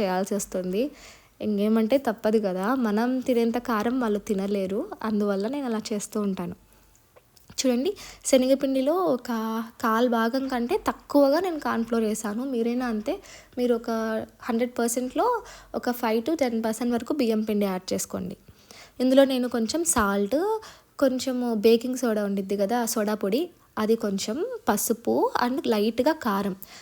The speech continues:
మీకు ఇంకా కావాలంటే ఇందులో జీలకర్ర, వాము ఇవన్నీ యాడ్ చేసుకోవచ్చు. నేను ఏది యాడ్ చేయలేదు, మామూలుగా అయితే యాడ్ చేసుకోవచ్చు.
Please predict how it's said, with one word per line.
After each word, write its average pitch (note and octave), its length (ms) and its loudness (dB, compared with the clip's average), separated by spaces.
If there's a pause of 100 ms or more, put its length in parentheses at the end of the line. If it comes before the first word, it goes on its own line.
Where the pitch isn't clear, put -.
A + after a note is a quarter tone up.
(140)
మీకు C#4 160 0
ఇంకా D4+ 140 4
కావాలంటే D4 400 2
ఇందులో C#4 640 2 (240)
జీలకర్ర, A#3+ 640 2
వాము G#3+ 360 0
ఇవన్నీ G#3 420 2
యాడ్ G#3 240 -2
చేసుకోవచ్చు. G3+ 480 -2
నేను G3+ 140 0
ఏది F#3+ 280 2
యాడ్ G3 340 0
చేయలేదు, F#3 380 0
మామూలుగా G#3+ 260 0
అయితే A3+ 160 2
యాడ్ F#3+ 260 2
చేసుకోవచ్చు. F3+ 520 -4